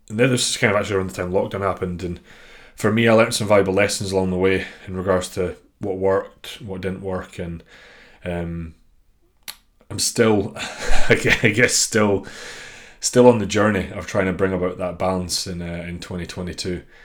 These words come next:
Um, but I, I've, as I said, you know, I went from doing just your, I was doing your usual push pull legs, um, split, tagging on arms at the end of push and pull, and, and maybe I would do a,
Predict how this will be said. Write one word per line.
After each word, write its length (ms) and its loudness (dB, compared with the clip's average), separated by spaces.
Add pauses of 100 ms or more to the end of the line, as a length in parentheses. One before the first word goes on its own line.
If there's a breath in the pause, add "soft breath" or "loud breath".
(200 loud breath)
Um, 340 -10
but 440 -8
I, 140 -2
I've, 180 -4
as 200 -4
I 40 -2
said, 300 4
you 60 -6
know, 100 -2
I 40 0
went 220 0
from 240 -8
doing 320 0
just 360 -2
your, 120 -4 (300)
I 40 -2
was 120 -2
doing 160 -2
your 100 0
usual 300 -2
push 260 -6
pull 160 -2
legs, 540 0 (500 loud breath)
um, 300 -8
split, 320 0 (440)
tagging 280 2
on 80 -2
arms 240 -4
at 40 -10
the 40 -6
end 100 -6
of 60 -12
push 220 -6
and 100 -12
pull, 300 0
and, 280 -8
and 100 -10
maybe 380 -6 (200)
I 40 -12
would 120 -12
do 200 -8
a, 100 -8